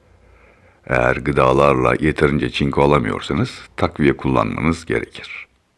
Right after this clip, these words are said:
İmmün sistem için çinko olmazsa olmaz bir elementtir. Nötrofil ve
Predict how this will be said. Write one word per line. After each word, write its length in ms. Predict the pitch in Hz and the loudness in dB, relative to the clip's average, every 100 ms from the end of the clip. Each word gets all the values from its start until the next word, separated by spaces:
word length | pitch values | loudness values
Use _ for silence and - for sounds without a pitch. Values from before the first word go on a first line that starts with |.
| _ _ _ _ _ _ _ - | _ _ _ _ _ _ _ -8
İmmün 340 | 76 73 90 | -2 0 0
sistem 440 | 113 - - 85 71 | -2 -10 -4 0 0
için 400 | 65 87 113 117 | 0 -2 -2 -4
çinko 420 | - 78 71 78 | -2 -2 2 4
olmazsa 760 | 73 71 65 67 - 85 87 - | 6 4 -2 -4 0 0 -2 -4
olmaz 480 | 58 67 67 67 | 0 0 -2 -2
bir 100 | 65 | -4
elementtir. 720 | - - - - - - - _ _ _ _ _ _ _ _ _ 67 | -6 -6 -10 -12 -16 -16 -18 _ _ _ _ _ _ _ _ _ -8
Nötrofil 640 | 64 - 67 - 76 76 | -8 -2 -4 -2 -4 -2
ve 280 | 62 65 | -2 -2